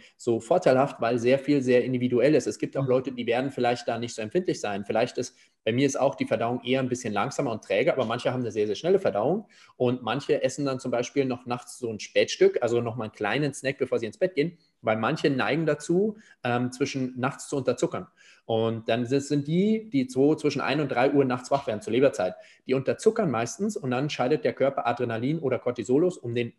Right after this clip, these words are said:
Speaker 1: Unterzucker zu vermeiden, aber dann wachen die Leute auf. Und die kriegen dann, die so zwischen ein und drei Uhr nachts aufwachen, kriegen von mir ein Spätstück, eine Portion Kohlenhydrate, eine Portion Fett, also zum Beispiel eine Reiswaffel mit Butter. Also nicht viel, sondern eine Reiswaffel mit Butter.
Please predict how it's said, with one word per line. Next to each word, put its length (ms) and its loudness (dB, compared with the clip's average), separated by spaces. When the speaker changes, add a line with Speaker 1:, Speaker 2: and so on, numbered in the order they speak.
Speaker 1:
Unterzucker 600 0
zu 100 -8
vermeiden, 520 -2
aber 120 -6
dann 160 -2
wachen 200 -2
die 60 -6
Leute 280 -2
auf. 240 0
Und 200 -8
die 100 -4
kriegen 240 0
dann, 260 0
die 160 0
so 140 4
zwischen 260 -4
ein 160 -6
und 140 -6
drei 200 0
Uhr 140 0
nachts 240 -8
aufwachen, 400 -2
kriegen 180 -4
von 120 -6
mir 100 -6
ein 40 -10
Spätstück, 600 0
eine 260 -4
Portion 440 0
Kohlenhydrate, 560 2
eine 120 -2
Portion 320 -6
Fett, 240 2
also 160 0
zum 100 -10
Beispiel 320 -2
eine 240 -4
Reiswaffel 400 0
mit 160 -8
Butter. 300 -6
Also 180 0
nicht 220 0
viel, 200 6
sondern 220 -2
eine 120 0
Reiswaffel 320 0
mit 100 -8
Butter. 300 -2